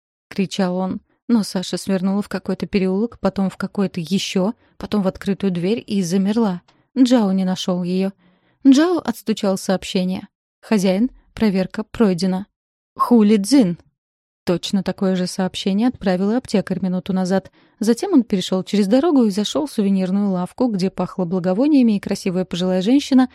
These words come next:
в ЦИПАО грызла серебряный мундштук, листая бухгалтерскую книгу. Колокольчики зазвенели над входом. Женщина подняла глаза на вошедшего, улыбнулась приветственно. Аптекарь почтительно поклонился. "Бабушка Янху,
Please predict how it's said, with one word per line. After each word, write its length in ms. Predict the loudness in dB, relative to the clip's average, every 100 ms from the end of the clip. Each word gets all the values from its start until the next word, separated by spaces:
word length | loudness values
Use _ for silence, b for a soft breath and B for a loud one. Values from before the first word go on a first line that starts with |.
| b b b
в 100 | -20
ЦИПАО 720 | -6 -4 -2 -2 0 0 -2 b b b
грызла 560 | 0 2 2 2 0 -2
серебряный 600 | -4 -2 -2 -2 -2 -2
мундштук, 580 | -2 -4 -6 -8 -8 -2
листая 480 | 0 0 -2 -2 0
бухгалтерскую 720 | 0 -2 -4 -4 -6 -2 -4
книгу. 460 | -2 -2 0 -4 b b b b
Колокольчики 640 | -2 -2 0 -2 -2 -4 -4
зазвенели 580 | -2 -2 0 2 0 -2
над 180 | -4
входом. 460 | -4 -2 0 -2 -6 _ _ _ -2
Женщина 540 | 0 2 2 2 0 2
подняла 340 | 0 0 0
глаза 300 | 0 0 0
на 80 | -2
вошедшего, 640 | -4 -2 -4 -4 -8 -10 -10 -2
улыбнулась 540 | 0 0 0 -2 -4
приветственно. 640 | -2 0 -2 -2 -2 -2 -4 _ _ -2
Аптекарь 540 | -2 2 0 2 0
почтительно 600 | 0 -6 -4 -6 -4 -4
поклонился. 720 | -4 -4 0 2 0 -2 -6 -6 _ _ _ _ _ _ _ 2
"Бабушка 540 | 4 4 0 -4 -4
Янху, 480 | -4 -4 -8 -10